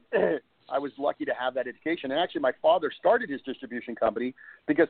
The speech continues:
three other distribution companies ripped them off. And he said, "Forget it, I'm just gonna start my own distribution company." And we would literally go to the film markets with a valise, uh, uh, you know, a suitcase full of back then V H S tapes,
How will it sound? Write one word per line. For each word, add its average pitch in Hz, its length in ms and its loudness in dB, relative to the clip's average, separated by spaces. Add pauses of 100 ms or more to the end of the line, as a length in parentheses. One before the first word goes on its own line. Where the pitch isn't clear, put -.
(100)
three 151 260 -2
other 175 280 2
distribution 123 600 -12
companies 123 380 -8 (140)
ripped 123 180 -4
them 135 140 -2
off. 226 280 2 (520)
And 131 100 -4
he 147 160 -4
said, 139 120 -2 (100)
"Forget 151 320 2
it, 143 180 -2
I'm 139 120 -6
just 165 120 -16
gonna 127 120 -12
start 123 200 -2
my 131 140 -2
own 208 140 -4
distribution 117 500 -14
company." 117 400 -2 (400)
And 147 120 6
we 170 120 0
would 196 140 0
literally 180 520 0
go 135 480 4 (380)
to 170 80 -4
the 196 160 0
film 139 180 2
markets 123 380 -2 (100)
with 131 160 -6 (220)
a 127 80 -2
valise, 147 380 -4 (840)
uh, 127 480 4 (260)
uh, 135 140 -4 (100)
you 143 100 -8
know, 127 100 -6
a 127 40 -8 (140)
suitcase 151 340 -4 (100)
full 147 180 6
of 117 140 2
back 131 240 2
then 131 200 -2
V 139 120 -2
H 135 200 -4
S 117 80 4 (100)
tapes, 113 260 -4